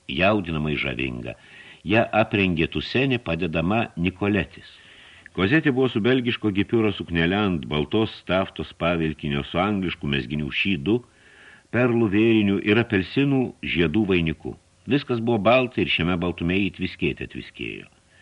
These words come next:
Prakilnus jos tyrumas spinduliuodamas virto švytėjimu, atrodė lyg žemiškoji mergelė jūsų akise virstų deive. Gražūs Marijaus plaukai buvo išpamaduoti ir iškvėpinti.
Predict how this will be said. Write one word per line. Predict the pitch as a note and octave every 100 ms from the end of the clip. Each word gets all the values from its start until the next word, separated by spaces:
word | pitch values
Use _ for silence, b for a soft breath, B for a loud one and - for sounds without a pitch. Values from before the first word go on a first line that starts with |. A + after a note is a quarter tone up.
| B B B
Prakilnus | G#2 A2+ C#3 D3 C#3+
jos | C3 B2 -
tyrumas | A#2+ C3+ A#2+
spinduliuodamas | - G#2+ G2 G2+ B2+ A#2+ A2 G#2
virto | F#2+ - G2
švytėjimu, | - F#2 - D2+ C2+ B1+
atrodė | C#2+ G#2 C3 B2
lyg | A#2+ G#2+ D#2+
žemiškoji | F#2+ A2+ A2+ G#2+ G2+ G2
mergelė | F#2+ E2 F2 G2 F#2 F2
jūsų | D#2+ D2
akise | C2 C#2 - F2
virstų | D2+ D#2 - D2+
deive. | C2 D2+ D2 D2 - _ _ B B B B B B B B
Gražūs | - F#2+ A#2+ A2+ A2+ A#2+
Marijaus | C3 D3+ C#3+ C#3 - -
plaukai | A2+ G#2+ G#2+ E2
buvo | C2+ G#2+ G2+
išpamaduoti | F#2 - F2 D#2+ D2+ A#2 C#3+ - G2+ -
ir | F2+ E2+
iškvėpinti. | - - D#2 D#2+ F2+ D2 C2 - -